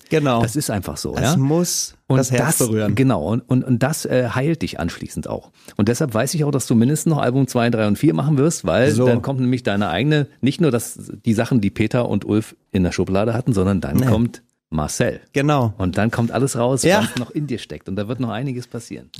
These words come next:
Speaker 1: Peter, hör genau zu, was hier gesprochen wird. <laughs>
Speaker 2: Peter, du hast uns das Ganze eingebrockt. Du
Speaker 1: Ja.
Speaker 2: hast gesagt, „Hol mal
Speaker 1: Selbst
Speaker 2: den
Speaker 1: schuld.
Speaker 2: Marcel.“ Daraufhin habe ich gesagt, „Hätte ich sowieso gemacht, auch wenn du nicht den Tipp gegeben hättest.“ Ja, heute ist er hier.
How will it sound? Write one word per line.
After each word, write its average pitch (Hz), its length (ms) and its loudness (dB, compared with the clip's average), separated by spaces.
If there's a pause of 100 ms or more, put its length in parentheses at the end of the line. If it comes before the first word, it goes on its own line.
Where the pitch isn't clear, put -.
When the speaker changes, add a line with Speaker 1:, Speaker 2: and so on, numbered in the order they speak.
Speaker 1:
Peter, 120 300 2
hör 131 120 4
genau 131 300 4
zu, 131 340 4 (300)
was 123 180 2
hier 127 120 4
gesprochen 143 580 2
wird. 175 280 0 (200)
<laughs> 226 80 0
Speaker 2:
Peter, 220 320 4
du 185 160 6
hast 185 140 0
uns 175 120 4
das 160 140 2
Ganze 147 280 -2
eingebrockt. 143 520 -2
Du 151 60 0
Speaker 1:
Ja. 135 40 2
Speaker 2:
hast 131 140 -4
gesagt, 117 420 -2
„Hol 131 140 2
mal 135 80 4
Speaker 1:
Selbst 113 140 0
Speaker 2:
den 113 80 2
Speaker 1:
schuld. - 120 4
Speaker 2:
Marcel.“ 160 480 0
Daraufhin 135 340 0
habe 123 120 0
ich - 80 -6
gesagt, 110 400 0
„Hätte 113 120 0
ich 107 60 -6
sowieso 98 320 2
gemacht, 127 380 2
auch - 120 0
wenn 107 120 2
du 104 80 4
nicht 156 180 4
den 156 80 2
Tipp 147 180 -2
gegeben 120 280 0
hättest.“ 107 360 -4
Ja, 104 220 2 (320)
heute 139 160 2
ist 135 160 -2
er 123 80 2
hier. 202 320 4